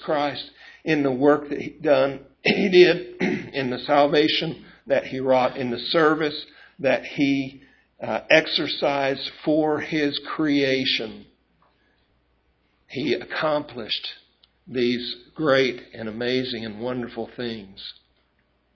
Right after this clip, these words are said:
That we should be made partakers of the divine nature through Jesus Christ is wonderful. So how important is it for us to understand the incarnation, this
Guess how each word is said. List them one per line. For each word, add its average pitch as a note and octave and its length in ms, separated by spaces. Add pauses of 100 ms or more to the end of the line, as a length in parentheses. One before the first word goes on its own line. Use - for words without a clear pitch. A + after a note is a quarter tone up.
(260)
That C3+ 220
we F3+ 180
should - 260
be E3 140
made C#3+ 340
partakers E3+ 680
of A#2+ 180 (420)
the B2+ 80
divine C3 440
nature B2+ 520 (460)
through A2+ 180
Jesus A#2+ 480
Christ A#2 540
is G2+ 220
wonderful. A2+ 480 (1300)
So D3 280
how G3 240
important F3+ 600
is - 180
it B2 240
for C3+ 240
us C3 280
to C3 120
understand C3 600
the B2 100
incarnation, B2 920
this A2 180